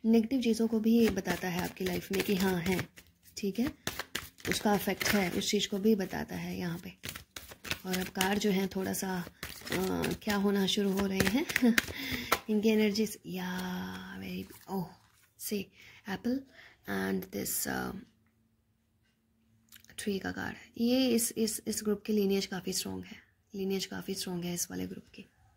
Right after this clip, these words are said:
Bottom of the deck कुछ आया ही नहीं है, Close कर दिया उसने। मैं खुद देखने वाली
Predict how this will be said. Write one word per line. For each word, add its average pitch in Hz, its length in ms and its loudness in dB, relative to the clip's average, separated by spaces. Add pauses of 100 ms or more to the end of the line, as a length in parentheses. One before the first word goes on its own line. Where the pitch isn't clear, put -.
(1160)
Bottom 208 300 0
of 185 80 -6
the 196 120 -4
deck 190 160 -4
कुछ 190 200 -8
आया 190 160 -6
ही 196 140 -4
नहीं 196 200 -4
है, 190 60 -8
Close 202 380 -4
कर - 180 -6
दिया 185 220 -12
उसने। - 280 -12
मैं 107 280 -6
खुद 196 260 -12
देखने - 300 -12 (600)
वाली 95 280 -10